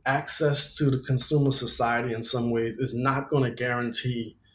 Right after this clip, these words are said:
um, genuine progress for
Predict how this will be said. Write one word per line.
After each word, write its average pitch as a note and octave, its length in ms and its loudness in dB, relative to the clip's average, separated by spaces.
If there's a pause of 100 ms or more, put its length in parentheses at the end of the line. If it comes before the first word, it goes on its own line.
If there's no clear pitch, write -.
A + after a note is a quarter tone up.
(520)
um, G#2+ 460 -2
genuine C#3 500 0
progress A2+ 640 -2
for G#2+ 560 -4